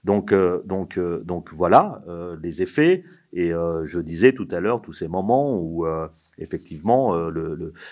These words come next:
le, l'autorité, le, le législateur, euh, essaye de, de changer, euh, la donne, euh,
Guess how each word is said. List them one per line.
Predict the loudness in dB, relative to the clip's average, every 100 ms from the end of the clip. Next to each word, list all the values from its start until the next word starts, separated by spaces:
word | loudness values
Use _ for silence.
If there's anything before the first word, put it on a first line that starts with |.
| -12
le, | -6 -6
l'autorité, | -2 -2 2 0 0 0 4 4 4
le, | 2 -2
le | -4 -8
législateur, | -6 -6 -6 -6 -4 2 2 2 0 -2
euh, | -2 -4
essaye | -2 -2 -2
de, | -4 -8 -18 -14
de | -10
changer, | -6 -4 -4 0 2
euh, | 2 0
la | -2
donne, | 2 4 4 2
euh, | -4 -4 -6